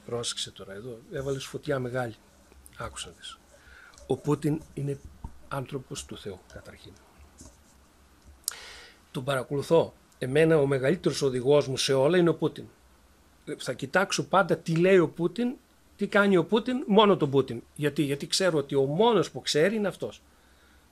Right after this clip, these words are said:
Κανένας άλλος. Γιατί ο Κινέζος είναι της πενταρχίας. Γιατί θέλουν να κάνουν την Κίνα τη Νέα Αμερική. Αυτό θα επιδιώξουν. Άστε θα έρθει ο Άγιος Βασιλέας Ιωάννης και θέλω να πω και λίγα για τον Άγιο Βασιλέα, γιατί μου το ρωτήσαν δύο-τρεις,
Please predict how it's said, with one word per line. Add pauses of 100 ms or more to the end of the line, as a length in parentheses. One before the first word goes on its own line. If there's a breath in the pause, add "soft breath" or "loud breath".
Κανένας
άλλος. (320 loud breath)
Γιατί
ο
Κινέζος (280)
είναι
της
πενταρχίας. (460)
Γιατί
θέλουν
να
κάνουν
την
Κίνα
τη
Νέα
Αμερική.
Αυτό
θα
επιδιώξουν.
Άστε
θα
έρθει
ο
Άγιος
Βασιλέας
Ιωάννης (240 loud breath)
και
θέλω
να
πω
και
λίγα
για
τον
Άγιο
Βασιλέα, (300 loud breath)
γιατί
μου
το
ρωτήσαν
δύο-τρεις,